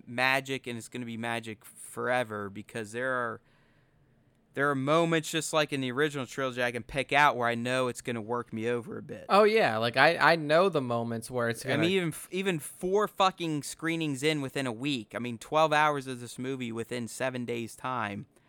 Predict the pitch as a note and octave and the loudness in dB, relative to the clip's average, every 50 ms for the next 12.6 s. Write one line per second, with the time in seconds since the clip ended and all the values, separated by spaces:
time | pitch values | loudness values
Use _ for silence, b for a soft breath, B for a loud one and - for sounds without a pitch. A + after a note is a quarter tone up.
0 | b b b b b b b b b b b _ _ _ - C3+ C#3 C#3+ C#3 - | b b b b b b b b b b b _ _ _ -2 0 0 0 0 -2
1 | - - - E3 E3+ E3 D3 - - - E3 E3 B2 C3+ C3+ C#3 D3 D#3 D3+ D3+ | -4 -4 0 2 2 2 0 -2 0 0 0 0 0 -2 -2 0 0 0 0 -2
2 | D3 C3 - D3 D3+ D3+ C#3+ C#3+ C3 - - B2+ B2 C#3 D3+ E3 E3 D#3 C#3 B2 | -4 -4 -6 -6 -6 -4 -4 -4 -4 -6 -8 -4 2 4 6 8 8 8 6 4
3 | A#2+ A#2 A#2 B2 B2 B2 B2+ A#2+ C#3 C#3+ C#3 C3+ - E3+ E3+ D3+ C#3 C#3 D#3+ D3+ | 0 -2 -2 0 0 2 0 0 -2 -4 -4 -4 -2 -2 -2 -2 -4 -4 -4 -4
4 | B2 D3+ D3 C#3+ B2+ - - C#3+ C#3 C#3 C3 B2 C3 A#2 - C3+ C3+ C3 B2 - | -2 -2 -4 -4 -4 -2 -2 0 0 0 -2 -4 -8 -8 -6 -4 -4 -4 -6 -10
5 | - - - C3+ C3+ C3 B2 A#2+ A#2+ B2 B2+ B2+ A#2+ G#2+ - - - D#3+ D#3+ D#3 | -14 -8 -6 -6 -4 -4 -6 -6 -6 -6 -6 -6 -6 -8 -10 -10 -8 -4 -4 -2
6 | B2+ A2+ G#2+ G2+ - b b b b b b b b b b b B2 C#3+ D3 C#3 | -2 -4 -4 -6 -10 b b b b b b b b b b b 4 6 6 6
7 | C3 - - - E3 D#3+ D#3 D3 B2+ B2+ A2+ G#2+ G2 C3 D3+ E3+ E3 C#3 A#2 G#2 | 6 2 -2 0 0 0 0 0 -2 -2 -4 -4 -4 -6 -6 -6 -6 -6 -8 -10
8 | G2+ G2+ G2+ A#2 B2+ C3 A2+ G#2 F#2 F#2+ A2 A#2 - - G#2+ G2 F#2+ G2 G#2 A2 | -10 -8 -6 -4 -4 -2 -2 -4 -4 -4 -4 -6 -4 -6 -8 -8 -6 -6 -6 -6
9 | G2 - - - - - A2+ A#2+ B2 - - C3+ C3 B2+ C3 B2 A#2+ A#2+ A2 G#2+ | -8 -8 -10 -12 -12 -10 -10 -8 -8 -8 -8 -8 -8 -6 -4 -4 -4 -4 -6 -6
10 | A#2+ A#2 A#2 A#2+ A#2+ A#2+ A2+ G#2+ A2+ A2+ A2 A2 G#2+ G#2 G#2+ G#2 G#2 G#2 G#2 G#2+ | -6 -4 -4 -4 -4 -6 -6 -6 -6 -6 -4 -6 -8 -8 -8 -6 -6 -6 -8 -8
11 | G#2+ G#2 G2+ - _ _ - - - A2 A2 - - - - - - - A2 G#2 | -10 -10 -12 -16 _ _ -20 -14 -14 -12 -12 -12 -14 -16 -16 -14 -10 -8 -8 -8
12 | G2+ F#2+ F2 - C#3 C#3+ D3+ C#3 A2+ A2 A2 | -10 -12 -10 -4 2 4 4 6 4 2 -4